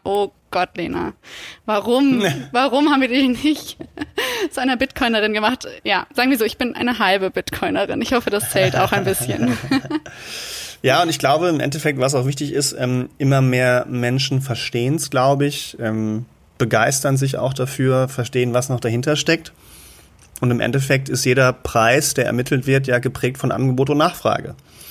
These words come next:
Speaker 2: Ja, und ich glaube auch viel, dass diese Spekulationen, aber auch langfristigen Investments von den Menschen, die wir auch mitbekommen haben, wo ich auch Leute aus meinem Umfeld kenne, die mir auch geschrieben haben, nicht nur,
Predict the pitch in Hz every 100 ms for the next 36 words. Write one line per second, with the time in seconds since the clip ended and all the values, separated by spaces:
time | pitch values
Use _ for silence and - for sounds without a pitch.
0 | - - - _ 107 117 113 113 - -
1 | - - 120 123 127 110 - - - 135
2 | 139 123 127 127 - 120 120 113 - 127
3 | 139 180 180 117 123 - 123 123 170 -
4 | - 123 117 139 - 123 110 - - 117
5 | 113 110 131 127 113 117 135 143 139 127
6 | 123 123 120 113 117 113 123 120 120 117
7 | 170 - 135 - 110 104 107 - 135 131
8 | - 117 110 104 107 110 - 117 110